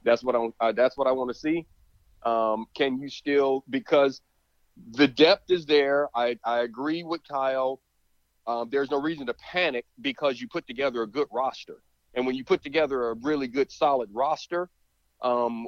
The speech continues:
with good players like the, like the Niners have, you can't compete for a championship with, with, um, just your frontline guys. You gotta have a solid roster top to bottom. And they have guys that can come in and play.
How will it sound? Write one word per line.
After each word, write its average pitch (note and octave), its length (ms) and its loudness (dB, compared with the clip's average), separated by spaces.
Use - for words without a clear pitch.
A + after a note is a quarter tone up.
with A#2 220 -8
good E3 200 4
players D3 360 4
like C3 200 2
the, A#2+ 180 -2
like A#2+ 300 0
the A2+ 80 -4
Niners B2 360 -4
have, C3 140 0
you F3 120 -8
can't B3 180 4
compete E3+ 300 -4
for B2 120 -2
a - 20 -10
championship A2+ 520 -6
with, A2 200 -6
with, A2+ 360 0
um, A2+ 180 2
just C3+ 280 2
your A#2 100 0
frontline G#2+ 520 2
guys. F2 240 -6
You C#3+ 60 -4
gotta D#3+ 180 6
have C3 100 2
a A2 100 -4
solid B2 440 0
roster G#2+ 380 -2
top A2 280 -6
to G2+ 80 -8
bottom. F2+ 320 -6
And A#2+ 140 -6
they D3 160 0
have C3+ 260 -2
guys C3 340 -2
that B2+ 180 -8
can A2 120 -14
come A#2 200 -4
in G#2 360 -6
and G#2 140 -6
play. A#2+ 400 -2